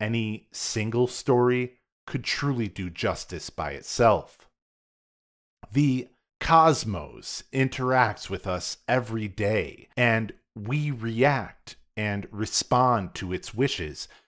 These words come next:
because we are a part of it, not separate from it. A core point from Humboldt. While Humboldt and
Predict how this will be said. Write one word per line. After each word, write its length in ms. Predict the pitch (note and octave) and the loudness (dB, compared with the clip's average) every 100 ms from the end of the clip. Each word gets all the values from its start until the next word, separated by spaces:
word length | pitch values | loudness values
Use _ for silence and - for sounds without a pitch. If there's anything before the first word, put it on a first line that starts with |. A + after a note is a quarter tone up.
| - | -10
because 600 | - B2 B2+ A#2 A2+ - - _ _ _ | -8 -2 2 4 4 -2 -12 _ _ _
we 580 | G2 G#2+ D#3 D#3+ D#3+ D#3+ _ | -10 -2 -2 -2 -4 -10 _
are 540 | A#2+ D3+ C#3+ C#2+ - - | 6 6 4 0 -8 -6
a 80 | - | -6
part 340 | - - D3 B2 | -4 4 4 4
of 140 | E2 | -4
it, 300 | C#2 - - _ _ _ _ _ | -14 -16 -20 _ _ _ _ _
not 380 | F2+ G2 F3 - | -4 -2 -2 -4
separate 480 | - C3 - F#2 - | -2 -2 -2 -6 -8
from 240 | D#2+ D2 | -12 -12
it. 300 | - - - _ _ _ _ _ - | -16 -20 -20 _ _ _ _ _ -20
A 40 | |
core 320 | - - G#2 | -10 -2 -2
point 460 | - - B2+ A2 - | -2 -2 0 -2 -6
from 220 | - D#2+ | -12 -4
Humboldt. 640 | G#2+ B2+ F#2+ C#2 - - _ _ _ _ _ _ _ | 0 0 -2 -8 -12 -20 _ _ _ _ _ _ _
While 280 | - A#2+ A#2 | 4 8 8
Humboldt 640 | A2 D3+ C#3+ G2 E2 D#2+ - | 6 6 6 2 -4 -6 -6
and 420 | A2+ A2 G#2 G2+ | -2 0 0 -4